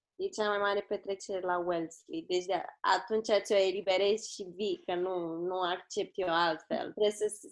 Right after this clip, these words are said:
trebuie să ne vaccinăm noi până în septembrie și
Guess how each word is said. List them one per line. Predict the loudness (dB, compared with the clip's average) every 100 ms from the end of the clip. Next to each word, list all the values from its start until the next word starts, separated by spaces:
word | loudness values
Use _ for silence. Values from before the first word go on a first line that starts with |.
| -2
trebuie | 0 2 2
să | 0 0
ne | 4
vaccinăm | 6 4 2 -2 0 0 0
noi | 0 0
până | 0 -2 -2 -2 -6 -16 -20 _ -2
în | 0
septembrie | 4 2 4 4 6 6 6 6 4
și | 2 -6 -6 -4 -2 -2 -4